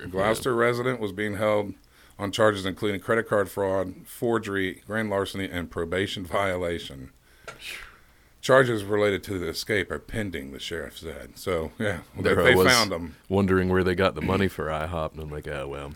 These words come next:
Speaker 1: you know, I guess."
Speaker 2: Well, I mean, they, they, you don't have to pay till you're done.
Speaker 1: Oh, yeah, so
Speaker 2: Then they do
Speaker 1: maybe
Speaker 2: the,
Speaker 1: you're
Speaker 2: "Oh,
Speaker 1: not
Speaker 2: I gotta go to the
Speaker 1: paying.
Speaker 2: bathroom"
Speaker 1: Right.
Speaker 2: trick or whatever, you know. So.
Speaker 1: Couple of hucksters.
Speaker 2: Yeah, a couple of hucksters. Um,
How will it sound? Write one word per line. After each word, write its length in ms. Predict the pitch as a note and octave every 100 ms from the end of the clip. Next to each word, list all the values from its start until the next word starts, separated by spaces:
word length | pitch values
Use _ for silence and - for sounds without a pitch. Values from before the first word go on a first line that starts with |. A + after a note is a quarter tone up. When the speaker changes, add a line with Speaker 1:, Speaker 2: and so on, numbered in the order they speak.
| -
Speaker 1:
you 100 | D2+
know, 220 | A#1 B1+ - - -
I 100 | -
guess." 240 | - -
Speaker 2:
Well, 100 | B2 B2+
I 20 |
mean, 160 | A#2 A2+
they, 80 |
they, 220 | A2 G#2 G#2
you 140 | G#2+ A2
don't 140 | A2
have 100 | G2+
to 60 | -
pay 220 | - A#2
till 140 | A#2+
you're 100 | F#2+
done. 520 | E2 F2 A#2+ F#2+ C#2 C2 _ _ -
Speaker 1:
Oh, 260 | B1+ B1+ C#2+
yeah, 240 | C#2 C#2+
so 200 | F2+ F#2+
Speaker 2:
Then 80 | G2
they 100 | G2
do 60 |
Speaker 1:
maybe 120 | G2 -
Speaker 2:
the, 60 |
Speaker 1:
you're 180 | G2 G2
Speaker 2:
"Oh, 60 | G2
Speaker 1:
not 120 | G2
Speaker 2:
I 40 |
gotta 160 | A2 G#2
go 40 |
to 40 | G#2+
the 40 | -
Speaker 1:
paying. 20 |
Speaker 2:
bathroom" 480 | F2+ G2+ A#2 - E2+
Speaker 1:
Right. 160 | D#2 D#2+
Speaker 2:
trick 320 | E2+ E2 -
or 80 | E2+
whatever, 540 | E2 F2 F#2+ D#2+ D2+ C2+
you 80 | D#2+
know. 180 | D#2 G2 _ _ - _ - - _
So. 440 | - F#2 F2+ E2 D#2+ - -
Speaker 1:
Couple 300 | - - C#2+
of 100 | -
hucksters. 640 | G2+ - - - - - - - - _ - _ _ _ _ _ -
Speaker 2:
Yeah, 260 | A2 F#2
a 60 | C#2
couple 300 | G#2+ G#2+ B2+
of 60 | A2+
hucksters. 560 | A2+ B2 - E2+ D#2 - - - -
Um, 540 | G#2 G2+ G2 F#2 F#2